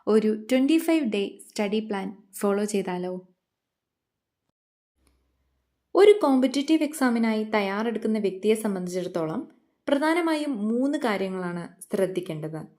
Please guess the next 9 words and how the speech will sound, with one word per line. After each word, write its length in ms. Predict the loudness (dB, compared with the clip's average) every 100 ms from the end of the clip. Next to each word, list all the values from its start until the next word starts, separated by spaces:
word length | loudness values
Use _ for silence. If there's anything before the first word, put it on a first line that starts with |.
| _ _ _ _ _ -2
ഒന്നാമത്തെ 560 | 0 2 0 0 0 0
കാര്യം, 360 | -2 -2 -6 -8 _ _ _ 0
എക്സാമിനെ 640 | 0 2 2 2 2 0
പറ്റി 360 | -2 -2 -4 -4
വ്യക്തമായൊരു 840 | 0 0 0 0 0 0 0 -2 -6
സ്ട്രാറ്റജി 640 | -8 -4 -2 -2 -2 -2
ഉണ്ടാക്കിയെടുക്കുക. 920 | -2 -2 -4 -4 -6 -6 -6 -8 -10 -16 _ _ _ _ _ _ _ _ _ _ _ _
രണ്ടാമത്തെ 600 | 2 4 4 0 2 2 2
കാര്യം, 480 | 0 0 -4 -8